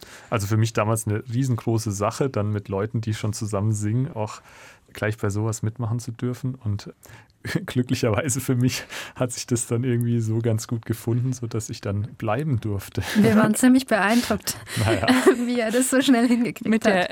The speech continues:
Speaker 3: in, mit der Zugvorbereitung im I C E.
Speaker 1: Hm.
Speaker 3: Hat es denn dann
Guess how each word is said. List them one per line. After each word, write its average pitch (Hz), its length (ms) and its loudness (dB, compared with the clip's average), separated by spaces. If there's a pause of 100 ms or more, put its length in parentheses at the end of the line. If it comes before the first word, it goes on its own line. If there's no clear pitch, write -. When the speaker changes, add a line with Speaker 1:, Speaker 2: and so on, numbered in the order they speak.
Speaker 3:
in, 190 240 2
mit 185 140 2
der 190 140 4
Zugvorbereitung 175 1200 0
im 180 180 -2
I 180 120 0
C 180 200 -2
E. 175 300 2
Speaker 1:
Hm. 90 100 -2 (140)
Speaker 3:
Hat 202 200 -4
es 233 100 -2
denn 196 220 0
dann 180 320 0